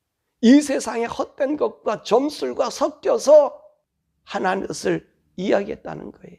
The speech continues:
그렇죠? 오늘 이 예레미야 그러잖아요. "우리 백성들이 이렇게 멸망당하는 저 선지자들,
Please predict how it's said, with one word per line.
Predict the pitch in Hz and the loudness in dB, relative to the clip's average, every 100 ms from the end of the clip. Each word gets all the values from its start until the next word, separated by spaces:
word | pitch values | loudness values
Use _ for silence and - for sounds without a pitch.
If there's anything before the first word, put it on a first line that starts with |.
| _ _ _ _ _ _ | _ _ _ _ _ _
그렇죠? | - - - - _ _ _ _ _ | -10 -10 -10 -20 _ _ _ _ _
오늘 | 285 302 277 - | 0 2 0 -4
이 | 214 196 175 | -6 0 2
예레미야 | 127 120 - - | 2 0 -4 -4
그러잖아요. | 120 196 - 170 - _ _ _ _ _ _ _ _ _ - | -8 -10 -14 -14 -18 _ _ _ _ _ _ _ _ _ 2
"우리 | 294 320 | 6 6
백성들이 | 339 269 - 214 226 | 2 -4 -8 -10 -8
이렇게 | 220 208 226 | -10 -10 -10
멸망당하는 | 233 - 185 196 170 180 185 | -6 -6 -6 -8 -8 -10 -10
저 | 151 | -12
선지자들, | 294 - 392 427 - 226 - - | -12 -4 -4 -4 -6 -6 -6 -10